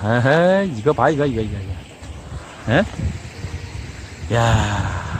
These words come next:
아이고, 야, 뿅 가네, 그냥 홍콩 가는데? 야, 여기가 명당 자리네, 여기가. 어허, 이거 봐라요.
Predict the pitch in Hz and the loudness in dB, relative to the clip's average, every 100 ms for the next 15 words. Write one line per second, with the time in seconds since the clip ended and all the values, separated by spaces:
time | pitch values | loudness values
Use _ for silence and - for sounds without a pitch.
0 | - - - - - - - - - - | -4 -6 -8 -10 -10 -10 -10 -8 -10 -10
1 | - - - - 147 185 220 220 220 214 | -12 -8 -8 -4 2 6 8 8 6 4
2 | 208 202 185 143 147 151 143 - 214 208 | 2 0 -2 -2 0 0 2 6 8 8
3 | 185 175 156 175 180 160 147 156 240 277 | 6 6 6 6 6 6 6 6 4 2
4 | - - - - - - - 117 117 113 | -10 -14 -18 -18 -18 -18 -10 -2 0 2
5 | 110 107 107 101 95 90 123 147 190 151 | 2 0 -2 -4 -6 0 4 6 8 8
6 | 151 139 123 135 95 92 87 151 185 196 | 6 6 4 4 4 0 2 4 6 6
7 | 160 131 113 | 6 6 4